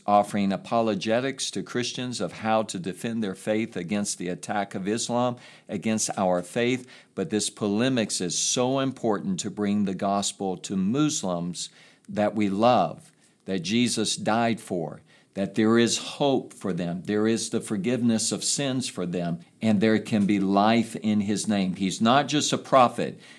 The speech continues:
he's the Messiah, the Son of God that laid down his life on a cross for their sins. He rose from the grave, and there is life in his name.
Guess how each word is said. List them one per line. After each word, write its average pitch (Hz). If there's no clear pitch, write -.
he's 120
the 120
Messiah, 107
the 104
Son 147
of 139
God 101
that 107
laid 123
down 127
his 117
life 110
on 131
a 135
cross 98
for 123
their 127
sins. 101
He 104
rose 123
from 139
the 123
grave, 98
and 107
there 113
is 98
life 113
in 110
his 101
name. 92